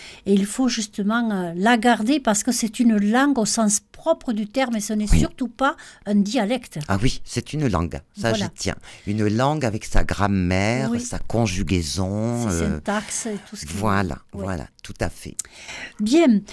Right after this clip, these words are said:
Speaker 1: c'est à la salle culturelle le treize avril à vingt heures trente avec vous, Georgette Rouja, qui êtes retraitée et amoureuse des mots.
Speaker 2: Oui.
Speaker 1: Vous venez de nous en faire, euh,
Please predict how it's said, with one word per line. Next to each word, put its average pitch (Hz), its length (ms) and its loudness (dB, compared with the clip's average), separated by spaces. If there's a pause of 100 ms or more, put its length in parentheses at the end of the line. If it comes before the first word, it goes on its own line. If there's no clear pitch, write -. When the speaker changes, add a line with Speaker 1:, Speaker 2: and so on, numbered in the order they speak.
Speaker 1:
c'est - 240 0
à 311 60 6
la 294 140 4
salle 269 440 2
culturelle 285 580 2
le 226 220 4
treize 277 300 0
avril 226 300 2
à 302 80 4
vingt 269 240 0
heures 214 200 2
trente 240 320 0
avec 202 360 2
vous, 254 280 4
Georgette 220 460 4
Rouja, 208 540 2
qui - 160 -2
êtes 214 200 0
retraitée 247 880 2
et 240 80 6
amoureuse 247 500 6
des 214 200 4
mots. 240 300 8 (260)
Speaker 2:
Oui. 95 140 4
Speaker 1:
Vous 247 80 10
venez 240 160 6 (140)
de 233 120 2
nous 233 220 6
en 220 100 4
faire, 262 300 2
euh, 208 140 6